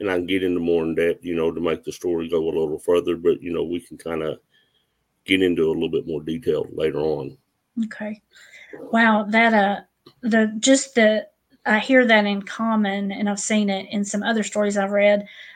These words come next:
Speaker 2: about sleep paralysis, that the, something, pressure on your chest or something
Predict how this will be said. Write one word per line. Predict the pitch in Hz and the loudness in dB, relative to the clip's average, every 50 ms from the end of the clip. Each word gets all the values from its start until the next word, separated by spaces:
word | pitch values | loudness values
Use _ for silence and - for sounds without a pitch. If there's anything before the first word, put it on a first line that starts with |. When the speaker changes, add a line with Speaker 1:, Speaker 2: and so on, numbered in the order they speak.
| - - | -2 0
Speaker 2:
about | 214 208 208 202 208 202 - | 2 2 4 2 2 0 -2
sleep | - 214 208 - - | -4 -6 -6 -6 -6
paralysis, | - 214 208 208 208 208 208 202 - - 202 202 202 - | -2 -2 -2 0 -2 -2 -4 -6 -6 -6 -6 -6 -6 -4
that | _ 214 208 208 208 196 - - - - - - - _ - 208 | _ 0 0 0 0 -4 -6 -14 -20 -20 -20 -20 -20 _ 0 4
the, | 208 208 208 202 - - - | 4 6 4 4 0 -4 -10
something, | - - - - 233 233 233 240 214 208 196 202 | -12 -4 0 2 2 2 2 0 0 0 -4 -6
pressure | - - 247 247 262 262 277 254 | 0 4 6 6 6 6 2 2
on | 254 247 | 2 2
your | 233 185 190 | 0 0 -2
chest | 190 - - - 214 214 214 220 214 214 - - - | -4 -4 -4 -2 -2 0 0 0 -2 -2 -6 -8 -6
or | 180 180 180 180 180 - - - - - | -6 -4 -4 -6 -8 -10 -18 -20 -20 -18
something | - - 233 220 220 233 208 | -6 -2 -2 0 2 0 0